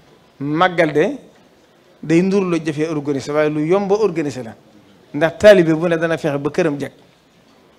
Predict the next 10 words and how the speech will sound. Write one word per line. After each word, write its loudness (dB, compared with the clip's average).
Kon -8
màggal 0
gi, -6
taalibe 6
Serigne -4
Touba -6
yi -6
xaaruñ -2
ci -12
kenn, -8